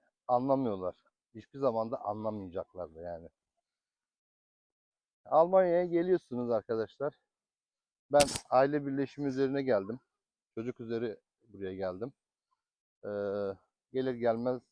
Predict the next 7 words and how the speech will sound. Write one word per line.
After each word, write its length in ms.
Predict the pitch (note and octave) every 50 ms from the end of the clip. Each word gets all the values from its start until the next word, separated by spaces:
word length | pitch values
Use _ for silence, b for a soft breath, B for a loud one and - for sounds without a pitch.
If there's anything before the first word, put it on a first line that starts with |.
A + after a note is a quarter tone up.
| _ _ G#2+
e, 120 | G#2+ G#2+
burada 200 | A2 A2 G#2+ A#2
oturumunuzu 600 | B2 A#2+ - - - A#2+ A#2 A#2 A#2 A#2 A2 A#2+
alıyorsunuz. 680 | A#2+ A2 G2 G2 F#2 - _ _ G#2 A#2 - - _ _ _ _ _ _ _ _ _ _ _ _ _ _ _ _ _ _ _ _ _ _ _ _ _ _ _ _ _ _ _ -
Ee, 40 | A#2+
onlar 580 | A2 A2 G#2+ G2+ F#2+ A2+ A#2 A#2 A#2+ B2 A#2+ -
sizi, 440 | - - A2 G2+ G#2+ A#2 A#2 -